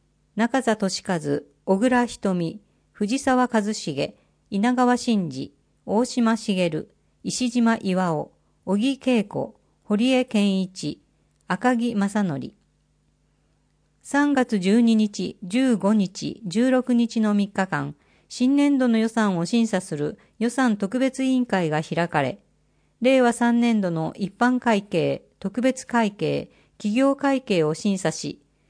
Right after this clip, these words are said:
いずれも可決すべきものと決しました。なお、議案第四十四号、令和三年度畜生市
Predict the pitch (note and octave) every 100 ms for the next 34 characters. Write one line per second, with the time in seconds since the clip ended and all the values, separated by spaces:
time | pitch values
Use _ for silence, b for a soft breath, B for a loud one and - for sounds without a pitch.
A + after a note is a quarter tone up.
0 | _ _ G#3 G3+ C4 B3+ A#3+ A#3 A3+ G#3+
1 | C4+ C4 B3+ A#3+ C4 A#3 G#3 F#3 F#3 D3
2 | D#3+ D3+ - E3+ E3+ - - - _ _
3 | _ _ _ - A#3 G#3+ F3+ F#3 G3+ A3+
4 | C4 C4 C4+ B3 A#3+ C4+ A#3 A3 G#3+ A#3
5 | A3 E3 D#3 D3 - b b - C4 C4+
6 | A#3 - A#3 A#3 A3+ G#3+ E3+ D#3+ - -
7 | C4 - C4 A#3 - E3 -